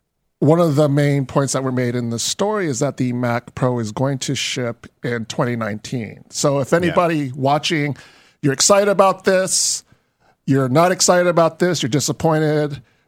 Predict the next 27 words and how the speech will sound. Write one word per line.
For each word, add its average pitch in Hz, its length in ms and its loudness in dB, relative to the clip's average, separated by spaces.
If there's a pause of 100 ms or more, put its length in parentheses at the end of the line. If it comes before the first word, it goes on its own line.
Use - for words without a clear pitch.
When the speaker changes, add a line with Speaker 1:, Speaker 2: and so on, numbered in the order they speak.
(180)
Speaker 1:
or 139 460 4
what 156 320 2
would 147 180 0
you 165 120 0
like 156 200 0
to 160 80 -4
see 156 180 -2
in 151 80 -4
a 147 60 -2
Mac 143 280 -2
Pro, 156 220 2
let 143 180 2
us - 180 -4
know 139 500 0 (220)
on 117 180 0
Twitter 127 460 -2
and 123 80 -4
on 120 200 -4
YouTube. 139 560 -4 (540)
Uh, 120 420 0 (240)
let 190 80 4
us 208 100 -4
know 254 100 2
what 233 120 -2
you 240 80 -4
think 247 160 -6
about 190 320 -2